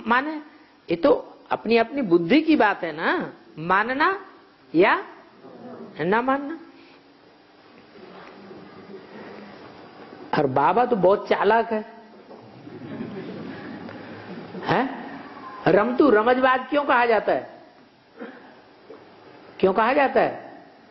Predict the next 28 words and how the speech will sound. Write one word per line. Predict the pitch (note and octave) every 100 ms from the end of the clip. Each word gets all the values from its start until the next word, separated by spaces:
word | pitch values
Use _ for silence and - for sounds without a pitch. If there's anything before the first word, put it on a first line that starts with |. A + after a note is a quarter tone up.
| - - - - - - - - - - -
बुद्धिमानों | E3 F3 G#3+ G#3+ B3
की | C4+
बुद्धि | B3 G3+ C#4
क्यों | C#4+ C#4
कहा | D4 D4
जाता | D4 B3+ G#3+
है? | D3+ - - - - - - - - - - -
है | - F3 B3
ना, | F#3 C#4 F#3 - - - - - - - - - - - -
वो | E3+
तो | G3 A3+
जानता | D#3 D#3 F#3+ G#3 A3+
है | E3+ F#3+
ना | B3
एक | G#3 A3+ A3+
एक | A#3+ -
की | A3
घटकी। | E3 E3 G#3+ G3+ - - - - - - - - - - - - - - - - C4+
वो | E3
जानता | F3 F#3+ G#3
है | A3+ A3+
कि | G#3
माताओं | F#3+ F#3+ F#3+ A3 A#3
में | A#3 G#3+
भावना | D#3+ E3+ G3+ A3
बहुत | A3 G#3+ C4
होती | B3+ B3 B3
है, | G3+